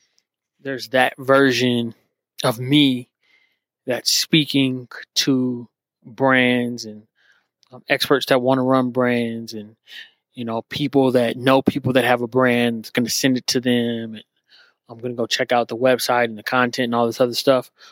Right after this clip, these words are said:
All this great stuff is because we have an ad running. So we want your ad running three hundred sixty-five days a year. So now when we talk about the consistent income, right, that this ad is gonna create, right, and we talked on the last episode, right, so go back and watch that if you're confused about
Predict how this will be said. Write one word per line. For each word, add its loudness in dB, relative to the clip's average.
All 2
this 0
great 2
stuff -2
is -8
because -4
we 0
have 2
an -2
ad 2
running. -6
So -4
we -4
want 0
your -14
ad 2
running 0
three -2
hundred -2
sixty-five -4
days -4
a -12
year. 0
So 0
now 4
when 4
we 4
talk 4
about 0
the -6
consistent -2
income, -4
right, -10
that -10
this -8
ad 0
is -14
gonna -10
create, -6
right, -4
and -6
we -10
talked -2
on -4
the 2
last 2
episode, 0
right, -4
so -14
go -2
back 0
and -4
watch -2
that 4
if -4
you're 0
confused 0
about -4